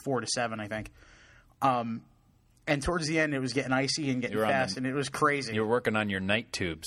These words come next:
Speaker 1: Night tubes. Uh, it was crazy. They have a, they have these sled runs or tube runs, and you get to the bottom of the hill, and then you're on flat ground for a little bit, and then it goes, like, uphill. There's an incline, so, you know, the speed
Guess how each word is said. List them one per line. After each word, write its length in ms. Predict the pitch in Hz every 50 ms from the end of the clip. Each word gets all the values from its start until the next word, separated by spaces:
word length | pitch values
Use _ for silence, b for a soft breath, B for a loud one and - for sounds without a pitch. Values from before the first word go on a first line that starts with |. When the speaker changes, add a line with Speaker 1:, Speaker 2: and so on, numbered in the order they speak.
| - - 151
Speaker 1:
Night 240 | 139 135 147 147 - -
tubes. 560 | - 175 156 147 139 127 131 - - - - - _ _ b b b b b b b b b -
Uh, 200 | 143 139 139 135 147
it 140 | 165 165 175
was 140 | 170 156
crazy. 440 | - - 160 147 143 127 113 110 101 -
They 260 | - 131 127 143 143
have 220 | - 165 170 165 156
a, 260 | 139 127 120 120 117 - - - -
they 100 | - 131
have 160 | 120 170 180 156 135 127 - - - - -
these 180 | 147 160 147 135 -
sled 340 | - - 143 147 147 135 127
runs 420 | 120 113 110 104 107 107 - - -
or 100 | 107 107
tube 240 | - - 170 147 127
runs, 260 | 113 107 107 107 - - - - - - - - - - - - - - - - _ _ _ _ _ _ B B B B B B B B B _ _ _ _
and 260 | 170 160 151 151 147 - - - _ - - _ -
you 140 | 180 160 151
get 120 | 214 226 -
to 40 |
the 80 | 214 220
bottom 280 | 175 185 202 202 180 160
of 40 |
the 60 | 151 131
hill, 200 | 160 175 156 143
and 80 | 131
then 80 | 135 135
you're 160 | 135 131 139
on 120 | 151 151
flat 320 | 147 - - 151 147 143 135
ground 280 | 139 139 139 139 135
for 80 | 135 135
a 60 | 123
little 160 | 120 123 123
bit, 140 | 117 127 113
and 80 | 127 135
then 120 | 135 135
it 80 | 131 127
goes, 200 | 135 139 135 127
like, 180 | 127 120 - - -
uphill. 320 | 120 117 - - 165 160
There's 160 | 160 139 117 127
an 80 | 120
incline, 460 | 123 127 131 135 147 143 139 131 131
so, 220 | 131 - 131 120 110
you 160 | 110 127 123
know, 100 | 110 107
the 120 | 104 107
speed 500 | - - - - 135 123 123 123 127 131